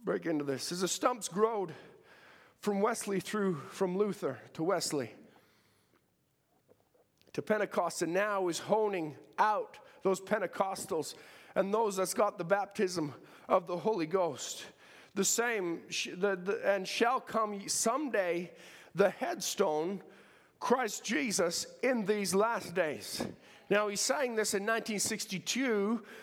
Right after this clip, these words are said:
knowing that he's coming now. Nineteen sixty-three is when the ca-, headstone began to come down, when the seals were revealed,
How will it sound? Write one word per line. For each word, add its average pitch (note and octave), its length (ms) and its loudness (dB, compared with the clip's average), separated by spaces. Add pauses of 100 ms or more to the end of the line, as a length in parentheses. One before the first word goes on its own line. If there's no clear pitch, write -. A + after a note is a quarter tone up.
(100)
knowing A#3+ 300 4
that G#3+ 180 2
he's G3+ 160 0
coming A3 420 0
now. A3 380 2
Nineteen G#3 420 0
sixty-three G#3+ 920 0
is G#3+ 180 0
when G#3 220 2
the G3 220 0
ca-, A3 140 0
headstone G#3+ 580 0
began G3 240 2
to F3+ 60 0
come F#3 300 -2
down, F3+ 380 0 (320)
when F#3+ 160 4
the F#3+ 80 2
seals A3+ 460 2
were G3 100 4
revealed, F#3 640 2